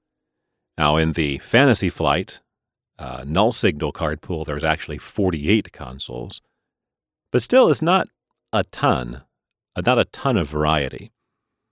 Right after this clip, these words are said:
Although, like I've said, you, you'll often want to have one because they really tend to feed in. There's usually a console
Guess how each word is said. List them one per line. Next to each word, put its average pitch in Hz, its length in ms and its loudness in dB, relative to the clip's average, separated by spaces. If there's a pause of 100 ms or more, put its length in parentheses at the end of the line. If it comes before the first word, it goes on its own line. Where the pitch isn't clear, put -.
(480)
Although, 82 180 0
like 82 180 2
I've 78 140 -2
said, 78 220 -2
you, 80 160 -6
you'll 101 180 4
often 120 300 2
want 87 180 0
to 85 80 -6
have 78 280 -6
one 64 220 -12
because - 540 -8 (440)
they 87 120 0
really 110 260 6
tend 95 260 -2
to 87 60 0
feed 95 320 0
in. 90 120 2
There's 82 200 2
usually 147 400 2
a 104 60 2
console 87 640 0